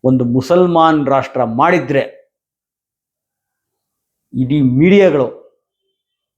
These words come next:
ಇವರು ಹೆಂಜಲ್ ನೆಕ್ತರ ಮೀಡಿಯಾಗಳಿರ್ಬೋದು, ಒಂದಷ್ಟು ಜನ ಹೆಂಗ್ ಎದ್ದು ಬಿಡ್ತಾ ಇದ್ದಾರೆ ಇವಾಗ. ಇದೇ ಸಂಘಿಗಳು ಚಡ್ಡಿ ಬಿಚ್ಕೊಂಡು ರೋಡ್ ಒಳಗೆ ಕುಣಿಯೋರು ಇರಲ್ಲ, ಚಡ್ಡಿ ಬಿಚ್ಕೊಂಡು ಕುಣಿಯೋರು ರೋಡ್ ಇರೋದಕ್ಕೆ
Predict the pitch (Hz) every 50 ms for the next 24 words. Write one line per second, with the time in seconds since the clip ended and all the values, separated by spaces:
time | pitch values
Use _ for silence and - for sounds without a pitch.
0 | _ - 127 131 131 123 117 110 131 156 156 180 170 160 151 156 - 151 139 127
1 | 117 117 139 160 170 175 156 147 143 135 127 117 120 123 127 147 165 151 127 123
2 | 127 127 123 - - - 135 135 127 117 107 113 139 156 180 196 196 185 160 156
3 | 151 143 135 - 135 123 120 110 107 98 95 - - _ _ _ _ _ _ _
4 | _ _ _ _ _ _ _ _ _ _ _ _ _ _ _ _ _ _ _ -
5 | 113 147 175 196 202 180 - 160 156 156 151 147 127 131 117 101 - - - _
6 | _ _ _ _ _ _ _ _ - 160 170 170 165 226 220 196 208 - 202 190
7 | 156 160 196 208 208 208 196 190 - - 156 160 143 127 120 110 101 104 101 101
8 | - _ _ _ - 139 156 151 151 151 196 208 175 208 208 190 151 175 170 156
9 | 135 135 131 127 123 101 98 - _ _ - - _